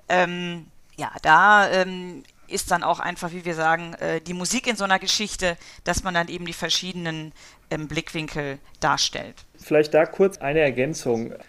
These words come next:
Speaker 2: Und ich glaube, das ist dann auch ein Wunsch, den ich ab und zu an Medien habe, gar nicht jetzt an Ihr Haus, ähm, aber da gibt's ja andere Beispiele und Sie haben ja das Stichwort Vergütung ja schon,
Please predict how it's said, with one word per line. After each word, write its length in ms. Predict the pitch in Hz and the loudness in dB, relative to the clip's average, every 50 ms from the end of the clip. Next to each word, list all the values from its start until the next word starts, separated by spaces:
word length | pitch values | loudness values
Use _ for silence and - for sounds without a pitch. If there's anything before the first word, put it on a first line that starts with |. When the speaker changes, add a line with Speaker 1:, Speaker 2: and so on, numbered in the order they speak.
| _ _ _ | _ _ _
Speaker 2:
Und 80 | 139 | -6
ich 140 | 139 135 - | -6 0 4
glaube, 180 | 156 147 147 151 | 6 6 6 6
das 200 | 165 156 - 190 | 4 2 0 -6
ist 140 | - - | 0 2
dann 120 | 196 165 143 | 2 2 4
auch 200 | 92 - 147 151 | 2 -2 -2 0
ein 240 | - 160 151 139 135 | 2 2 2 4 6
Wunsch, 260 | 156 185 196 - - | 4 4 4 4 2
den 160 | - 151 151 | 2 2 2
ich 260 | - 196 185 - - - | 2 -2 0 0 2 0
ab 140 | - - | 2 0
und 80 | 151 139 | -2 -4
zu 240 | 131 - 156 139 - | -2 0 0 2 2
an 160 | 127 139 131 | 2 2 2
Medien 340 | 135 139 139 127 135 127 123 | 2 0 2 2 2 2 4
habe, 240 | 123 131 131 131 127 | 4 4 4 4 4
gar 160 | 135 135 143 | 4 4 4
nicht 140 | 160 151 151 | 4 4 2
jetzt 180 | 147 143 - | 2 2 4
an 140 | 151 135 131 | 2 0 2
Ihr 180 | 131 151 165 160 | 2 2 2 4
Haus, 420 | 147 147 147 151 151 151 - - - - | 6 6 6 6 4 2 -6 -10 -8 -6
ähm, 280 | 139 135 131 131 - | -4 -4 -4 -4 -4
aber 140 | - 139 139 | -4 -2 -2
da 80 | 143 139 | -2 -2
gibt's 200 | 151 151 - - | -4 -6 0 0
ja 120 | 151 - | 2 2
andere 240 | 95 147 165 160 139 | 2 2 2 2 4
Beispiele 600 | 123 127 127 131 127 - - - 139 143 151 147 | 4 2 2 0 -2 -6 -6 -6 0 2 2 0
und 120 | 135 135 | 0 -2
Sie 120 | 139 143 139 | -2 -2 0
haben 140 | 139 151 | 0 0
ja 40 | 151 | 0
das 160 | 139 135 127 | 0 -2 -2
Stichwort 460 | - - - 156 147 - - 139 131 - | -4 -6 -6 -6 -6 -2 -2 -2 -2 0
Vergütung 560 | - 139 120 120 139 156 151 - 165 151 143 | 0 -2 0 0 -4 -6 -4 -4 -2 -2 0
ja 140 | 139 135 131 | 0 -2 -2
schon, 480 | - - 143 139 135 135 131 131 135 | 2 2 2 2 2 0 -2 -4 -6